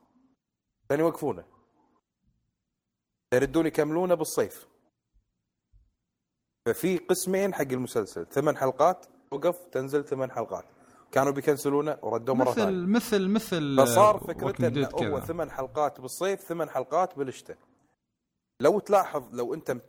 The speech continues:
Speaker 1: مثلًا تابعت السيزونز، راح تلقى أول ثمان حلقات قوية. آخر ثمان حلقات تحس إنه في شيء غلط صار بالمسلسل. في،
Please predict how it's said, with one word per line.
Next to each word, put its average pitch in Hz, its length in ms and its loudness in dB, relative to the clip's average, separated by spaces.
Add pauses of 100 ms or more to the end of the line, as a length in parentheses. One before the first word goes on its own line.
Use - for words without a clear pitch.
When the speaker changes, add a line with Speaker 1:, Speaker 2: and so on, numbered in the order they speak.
Speaker 1:
مثلًا 120 340 -4
تابعت 131 460 0
السيزونز، 170 640 -8 (140)
راح - 140 -2
تلقى 143 320 -6
أول 165 380 0
ثمان 156 280 -6
حلقات 156 520 -2 (920)
قوية. 147 460 2 (960)
آخر 160 240 6
ثمان 160 260 -4
حلقات 147 440 -4
تحس - 320 -10
إنه 143 220 -12 (260)
في - 180 -12
شيء 220 240 -4
غلط 175 300 2
صار 139 240 -2
بالمسلسل. 110 520 -8 (1400)
في، 190 100 -8